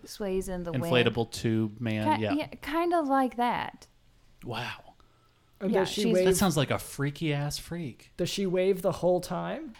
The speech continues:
Speaker 1: No, it's not so much the waving, it's more the shape.
Speaker 3: Okay.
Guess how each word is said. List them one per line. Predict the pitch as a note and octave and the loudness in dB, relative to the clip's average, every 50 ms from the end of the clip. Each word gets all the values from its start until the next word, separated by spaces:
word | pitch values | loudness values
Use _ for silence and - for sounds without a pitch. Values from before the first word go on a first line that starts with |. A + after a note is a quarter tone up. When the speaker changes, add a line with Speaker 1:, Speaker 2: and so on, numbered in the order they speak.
| - | -2
Speaker 1:
No, | - D4+ D#4 D4+ | 0 0 2 2
it's | - E4 - | 2 2 2
not | F#4+ F#4 F4+ | 2 0 0
so | - - F#4 | 0 2 4
much | E4 E4 D4+ C4 - | 4 4 4 2 2
the | - C4+ B3+ | 0 0 0
waving, | G#3+ G#3+ A3 A3+ A#3+ B3+ A#3+ C#4 C4+ B3+ A#3+ | 2 2 2 2 2 2 2 4 4 4 2
it's | G#3 G3 G#3 - - | 0 -2 -4 -4 -2
more | A3 A3 A3+ A3+ G#3+ | 0 2 2 2 2
the | G3 G3 F#3 F#3 | 0 0 -2 -2
shape. | - - - - - G#3+ F3 - - - - - _ - - - - - _ _ _ _ - | -2 -4 -4 -4 -4 -4 -4 -4 -6 -8 -10 -12 _ -14 -14 -14 -14 -16 _ _ _ _ -2
Speaker 3:
Okay. | G3 F3+ F3 E3+ E3+ E3 C3+ C3 D3 | 0 0 0 0 -2 -6 -14 -14 -16